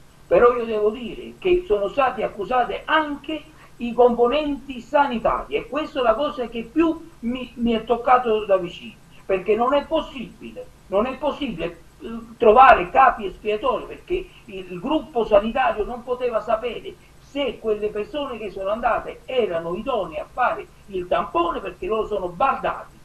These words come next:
e non hanno la possibilità e non conoscono nemmeno le persone che si sono recate.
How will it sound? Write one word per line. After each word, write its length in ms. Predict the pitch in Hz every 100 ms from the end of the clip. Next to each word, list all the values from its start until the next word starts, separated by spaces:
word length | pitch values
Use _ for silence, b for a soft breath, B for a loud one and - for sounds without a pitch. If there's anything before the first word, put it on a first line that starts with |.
| b b
e 140 | 208
non 180 | 247 269
hanno 260 | 254 233
la 120 | 208 202
possibilità 420 | 208 233 226 226
e 100 | 175
non 220 | 247 240
conoscono 640 | 233 233 294 - 233 214
nemmeno 400 | 208 226 285 240
le 100 | 220
persone 400 | 208 196 214 196
che 140 | 180 160
si 40 | -
sono 220 | - -
recate. 340 | 143 - -